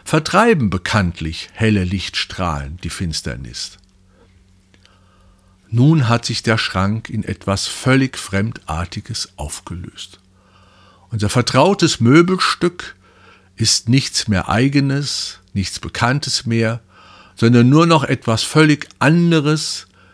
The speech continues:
gänzlich Unbekanntes. Um es mit Ionescos Einzelgänger zu sagen,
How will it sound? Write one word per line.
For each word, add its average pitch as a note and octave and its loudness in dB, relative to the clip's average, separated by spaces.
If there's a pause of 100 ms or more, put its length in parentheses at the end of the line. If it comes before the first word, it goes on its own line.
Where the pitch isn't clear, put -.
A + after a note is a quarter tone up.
(160)
gänzlich B2+ 2
Unbekanntes. - 0 (1900)
Um C#3+ 6
es D#3+ -2
mit D3 -2
Ionescos B2 2
Einzelgänger E2 -2
zu - -8
sagen, D#2+ -8